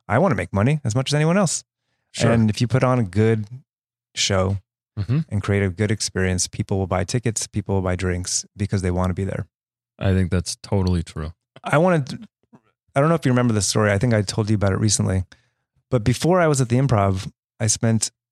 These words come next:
Speaker 1: a year working for a lady named Judy Carter. And
Speaker 2: Mm-hmm.
Speaker 1: Judy Carter, uh, was, she wrote a book called, uh, The Comedy Bible, which to, you
Speaker 2: She
Speaker 1: know,
Speaker 2: did comedy classes, right?
Speaker 1: and she, she was one, I think,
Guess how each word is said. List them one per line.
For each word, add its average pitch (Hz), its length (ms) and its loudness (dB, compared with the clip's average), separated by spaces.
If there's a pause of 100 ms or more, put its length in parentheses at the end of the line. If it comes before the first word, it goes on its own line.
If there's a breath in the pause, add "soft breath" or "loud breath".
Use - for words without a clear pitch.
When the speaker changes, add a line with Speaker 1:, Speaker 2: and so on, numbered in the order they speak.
(140)
Speaker 1:
a 113 60 0
year 107 420 2
working 107 360 0
for 101 360 0
a 101 80 -2
lady 104 220 2
named 98 220 0
Judy 104 240 0
Carter. 101 420 -2 (840)
And 98 80 0
Speaker 2:
Mm-hmm. 104 80 4
Speaker 1:
Judy 123 240 4
Carter, 113 580 2 (180)
uh, 101 360 0 (180)
was, 104 180 0 (200)
she - 160 -2
wrote 117 100 4
a 107 40 2
book 107 180 -2
called, 95 320 -4 (100)
uh, - 140 -4
The 107 80 -2
Comedy 107 340 0
Bible, 92 440 -2 (720)
which - 380 -4
to, 104 340 0 (240)
you 107 60 -2
Speaker 2:
She 107 40 2
Speaker 1:
know, 98 60 2
Speaker 2:
did 123 120 0
comedy 113 300 2
classes, - 500 -4
right? 71 200 -4 (100)
Speaker 1:
and 120 140 -2
she, 123 240 2
she - 120 2
was 147 140 2
one, 156 120 2
I 123 100 2
think, 165 180 0